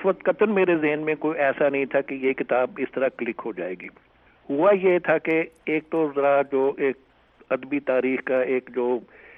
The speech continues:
فارمولا ہے نا، اس سے ہٹ کر میں نے یہ کتاب لکھی۔ اچھا، ایک چیز، میں کیونکہ فکشن رائٹر ہوں، یہاں وہ حس کام آئی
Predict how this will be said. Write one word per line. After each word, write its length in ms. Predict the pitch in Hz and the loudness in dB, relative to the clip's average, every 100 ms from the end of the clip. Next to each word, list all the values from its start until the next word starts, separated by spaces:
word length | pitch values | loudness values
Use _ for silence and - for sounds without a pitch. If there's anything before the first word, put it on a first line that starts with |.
| - _ - | -20 _ 0
فارمولا 460 | 143 139 139 175 | 2 2 2 4
ہے 180 | 202 151 | 4 2
نا، 160 | 120 110 104 _ _ _ _ _ _ _ - | 0 -4 -6 _ _ _ _ _ _ _ -10
اس 100 | 143 - | -8 -2
سے 100 | 180 139 | 0 0
ہٹ 140 | 135 | 0
کر 180 | 165 156 | 0 0
میں 160 | 147 123 | 2 0
نے 220 | 120 120 117 | 0 -4 -6
یہ 60 | 127 | -6
کتاب 440 | 120 113 107 98 | -4 -4 -2 -4
لکھی۔ 240 | 92 - 98 - _ _ _ _ _ _ - | -8 -10 -14 -18 _ _ _ _ _ _ -10
اچھا، 240 | 165 - | -6 -2
ایک 360 | 165 170 190 190 | 0 4 4 4
چیز، 340 | - 165 160 151 - | 2 2 2 0 -6
میں 140 | 135 | -6
کیونکہ 400 | 147 151 165 156 147 - - _ | -4 -6 -2 -2 -2 -8 -12 _
فکشن 320 | - 139 - 143 | -6 -4 -2 0
رائٹر 320 | 139 143 170 | 2 4 2
ہوں، 160 | 151 139 - - _ _ _ 120 | 0 -4 -6 -20 _ _ _ -6
یہاں 320 | 147 151 180 | -2 2 2
وہ 200 | 170 160 | 2 2
حس 160 | 147 - | 0 -2
کام 320 | - 151 139 135 | -2 0 0 2
آئی 220 | 127 | 2